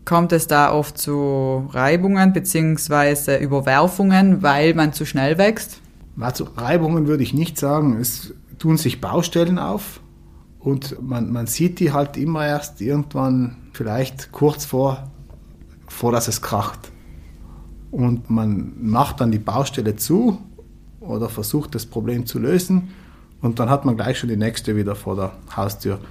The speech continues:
Speaker 2: Und das ist so ein ständiger, äh, Prozess, wo man dran arbeitet, eben der,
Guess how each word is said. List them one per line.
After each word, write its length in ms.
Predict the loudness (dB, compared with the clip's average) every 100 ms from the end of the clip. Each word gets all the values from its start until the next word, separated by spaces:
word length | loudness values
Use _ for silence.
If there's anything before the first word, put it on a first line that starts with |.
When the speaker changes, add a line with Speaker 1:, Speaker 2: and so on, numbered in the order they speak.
| -20 -20 -20 -10
Speaker 2:
Und 180 | -6 -2
das 160 | -2 -2
ist 140 | -2
so 80 | 0
ein 60 | -2
ständiger, 560 | 0 2 2 2 -2 -4 -10
äh, 100 | -10
Prozess, 720 | -4 -4 0 0 0 -2 -8 -12
wo 200 | -6 -2
man 160 | -2
dran 180 | 0 -2
arbeitet, 580 | -2 -2 0 -2 -2 -4
eben 280 | -4 -2 -4 -8 -8
der, 240 | -8 -8